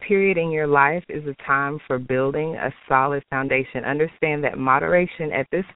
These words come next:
point in your life is necessary for your spiritual growth and your physical body as well.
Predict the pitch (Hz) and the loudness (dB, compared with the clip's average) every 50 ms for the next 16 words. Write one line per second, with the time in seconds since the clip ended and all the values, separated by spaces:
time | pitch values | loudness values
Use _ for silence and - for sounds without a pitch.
0 | - 143 135 120 80 127 131 127 123 127 131 139 139 135 127 135 - - 135 135 | -6 -4 -4 -4 -2 -4 -4 -2 -2 -2 0 0 0 0 0 -4 -6 -8 -6 -4
1 | 139 135 135 135 135 - - 147 - - 143 131 127 135 - - 139 131 135 131 | -2 -2 0 0 -2 -4 -6 -16 -10 -4 -2 0 0 -2 -2 -4 -4 -2 -2 -4
2 | 135 - - - - 139 135 131 - - - 131 123 - 135 135 123 131 - - | -6 -8 -10 -2 -2 0 0 -2 -4 -6 -8 -8 -4 -2 -2 0 0 -2 -4 -6
3 | - 127 131 131 131 131 _ - 135 131 135 131 - 131 127 139 - 135 131 147 | -6 -4 -4 -2 -4 -4 _ -4 -4 -2 -2 -4 -4 -4 -6 0 2 2 2 2
4 | 151 135 123 127 123 123 127 123 135 143 135 - - - - | 2 -2 -4 -4 -6 -4 -4 -4 -2 -2 -2 -4 -6 -10 -14